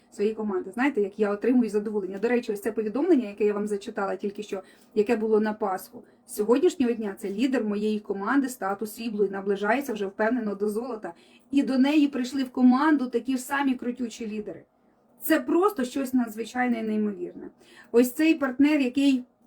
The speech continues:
е, одразу прийшов і закрив кілька лі-, е, о, закрив перший лідерський статус. Він просто самостійно, знаєте,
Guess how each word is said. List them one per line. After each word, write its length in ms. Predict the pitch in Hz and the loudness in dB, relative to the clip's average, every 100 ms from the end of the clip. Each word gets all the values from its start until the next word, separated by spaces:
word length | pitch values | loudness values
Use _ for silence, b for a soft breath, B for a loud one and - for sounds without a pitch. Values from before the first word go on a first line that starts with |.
| _ _ _ _ - | _ _ _ _ -6
е, 340 | 220 220 214 208 247 | 0 2 4 4 2
одразу 420 | 240 262 269 233 | 4 4 2 0
прийшов 560 | 233 240 - 294 302 | -2 -2 -2 0 0
і 60 | 247 | 0
закрив 460 | 214 220 254 285 - | -2 -2 0 0 0
кілька 340 | 254 254 254 | -4 0 0
лі-, 220 | 254 220 | 2 2
е, 40 | 226 | 2
о, 180 | 233 | 2
закрив 400 | 220 240 277 277 | 2 0 2 0
перший 420 | - 262 269 262 240 | 0 -2 -2 -2 -4
лідерський 360 | 214 208 220 | -4 -6 -8
статус. 300 | 214 202 180 - b b 208 | -6 -8 -8 -14 b b 2
Він 280 | 240 277 277 | 6 6 4
просто 440 | 262 294 330 370 | -2 -4 -2 -4
самостійно, 580 | - 277 262 - 220 208 | -4 -2 -2 -2 -8 -4
знаєте, 440 | 247 330 269 214 | 2 2 2 -6